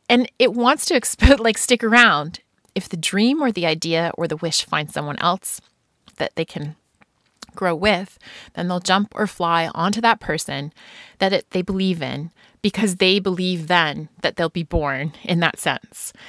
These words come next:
And in fact, they leave you and then they move on. I will tell you guys, this year is your year to make your dreams and your ideas come to life. If I go back and I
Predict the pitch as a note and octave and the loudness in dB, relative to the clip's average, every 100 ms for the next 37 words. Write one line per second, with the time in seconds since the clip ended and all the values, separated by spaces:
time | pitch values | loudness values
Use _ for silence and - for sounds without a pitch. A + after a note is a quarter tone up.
0 | - - F#3+ F#3+ - A3 G#3 - F3+ F3+ | -20 -8 -2 -2 0 2 2 0 -8 -6
1 | F#3+ E3+ A3 A3 F#3 D#3+ _ F3+ F3 F3 | -8 -6 -4 -2 -4 -10 _ -6 -4 -2
2 | E3+ D#3+ E3 D3 - D#3+ - _ _ _ | -2 -2 -2 -4 -8 -14 -16 _ _ _
3 | _ _ _ _ _ _ _ _ - - | _ _ _ _ _ _ _ _ -20 -6
4 | - A3+ C4+ - - G#3 F3+ D#3+ D3 C#3 | -2 4 2 2 2 2 2 0 0 0
5 | C#3 F#3 - - - - _ _ E3 F3 | -4 -6 -8 -10 -20 -20 _ _ -2 2
6 | C4+ - F3 D#3 D3+ - E3+ E3+ F3 G3+ | 2 0 0 0 -2 -4 -4 -4 -2 0
7 | A3+ A3 _ - D#3 E3+ D3+ D#3 - G3 | 0 -2 _ -12 -4 -2 -2 -4 -6 -4
8 | F3 E3+ E3+ - F#3 F#3 F3 D#3+ D3 D3 | -2 -2 -4 -10 -6 -6 -6 -6 -6 -8
9 | - - D#3+ - E3 D#3+ D3+ C3+ C3+ - | -10 -10 -8 -6 -6 -6 -6 -6 -6 -10
10 | _ - - D#3 D3 C#3+ - D#3 C#3+ - | _ -16 -8 -6 -6 -10 -12 -12 -10 -12
11 | - - - - _ _ _ _ _ _ | -16 -20 -20 -20 _ _ _ _ _ _
12 | _ _ _ _ _ - - - - G3+ | _ _ _ _ _ -20 -20 -20 -4 0
13 | - A3 C#4 F#4+ - D#3+ D3+ E3+ - - | 6 6 6 2 2 2 0 -6 -12 -6
14 | F#3 F3+ F3 | 0 0 0